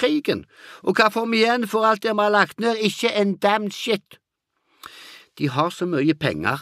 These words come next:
at de ikke vet hvor de skal gjøre av dem. De lever som millionærer. I Syden har de råd til alt hjertet begjærer og mer til. De sprader rundt og breser seg. Hadde de holdt seg i Norge, så hadde de handlet i norske butikker.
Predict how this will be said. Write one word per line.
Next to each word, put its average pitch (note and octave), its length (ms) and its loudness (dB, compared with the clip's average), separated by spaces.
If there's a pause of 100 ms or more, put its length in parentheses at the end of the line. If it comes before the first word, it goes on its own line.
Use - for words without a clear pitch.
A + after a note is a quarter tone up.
at G#2+ 140 -6
de G#2+ 100 -8
ikke C#3 240 -4
vet A#2+ 160 -10
hvor A2 160 -8
de G#2+ 100 -6
skal F2+ 220 -10
gjøre D#2 320 -12
av B1+ 100 -16
dem. G2+ 220 -16
De C#3 80 2
lever E3 400 0
som D3+ 240 -2
millionærer. C#3 880 -2 (400)
I F3 80 -2
Syden F#3+ 560 -2
har D#3 160 2
de D3+ 80 6
råd D#3 380 0
til D3+ 180 -4
alt G3 240 0 (100)
hjertet C#3 540 -2
begjærer C#3 560 -2
og A#2+ 160 -2
mer G#2+ 380 -4 (100)
til. F#2 160 -4 (480)
De A#2+ 100 -2
sprader A2 800 -4
rundt G2 420 -10
og D#2+ 220 -6
breser - 480 -12
seg. - 240 -16 (760)
Hadde E3 240 0
de G3 140 2
holdt - 320 -2
seg F#3 240 0
i F#3 80 2
Norge, F3 340 0
så F3 160 -2
hadde F#3 140 -2
de E3+ 100 0
handlet D3 460 -2
i D#3+ 100 0
norske C#3+ 460 -4
butikker. B2+ 560 -10